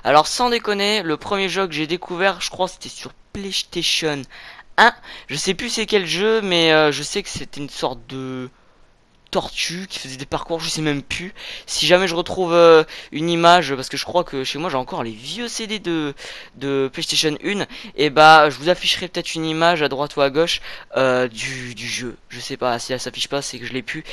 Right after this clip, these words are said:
mais sinon c'est pas grave. Quel est le premier jeu que tu as adoré ? Et bah sans vous mentir, c'est Minecraft, quand j'ai découvert pour la première fois YouTube. Ouais, quand j'étais chaud sur le P C de mon père.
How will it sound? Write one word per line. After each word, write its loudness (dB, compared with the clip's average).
mais -6
sinon -2
c'est -6
pas 2
grave. 0
Quel 6
est 8
le 4
premier -2
jeu 0
que -8
tu 0
as 6
adoré ? 4
Et -6
bah 2
sans -6
vous -10
mentir, -4
c'est -4
Minecraft, -4
quand 2
j'ai -4
découvert -4
pour 0
la 4
première -4
fois -2
YouTube. -8
Ouais, -4
quand -10
j'étais -6
chaud -4
sur -8
le -6
P -10
C -6
de -6
mon -8
père. -12